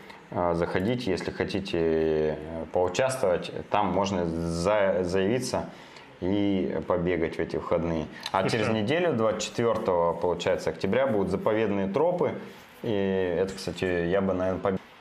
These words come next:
Speaker 2: Двадцать километров
Speaker 1: Это
Speaker 2: и
Speaker 1: старт.
Speaker 2: десять?
Speaker 1: Там будет, э,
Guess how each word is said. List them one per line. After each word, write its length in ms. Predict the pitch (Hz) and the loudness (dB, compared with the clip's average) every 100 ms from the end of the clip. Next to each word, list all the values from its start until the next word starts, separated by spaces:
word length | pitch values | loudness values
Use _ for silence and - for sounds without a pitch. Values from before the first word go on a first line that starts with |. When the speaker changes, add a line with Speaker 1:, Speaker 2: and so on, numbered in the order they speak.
| - - - | -20 -20 -4
Speaker 2:
Двадцать 400 | 113 131 190 190 | 0 2 2 2
километров 460 | 170 156 156 147 147 | 2 2 2 2 0
Speaker 1:
Это 80 | 156 | 0
Speaker 2:
и 40 | |
Speaker 1:
старт. 140 | 156 214 | 2 0
Speaker 2:
десять? 220 | 214 117 - - - - | 0 -4 -8 -18 -20 -2
Speaker 1:
Там 220 | 113 120 | 0 2
будет, 360 | 113 123 104 95 - | 2 2 0 -2 -2
э, 680 | 95 95 92 92 92 90 87 | 2 4 4 4 4 2 2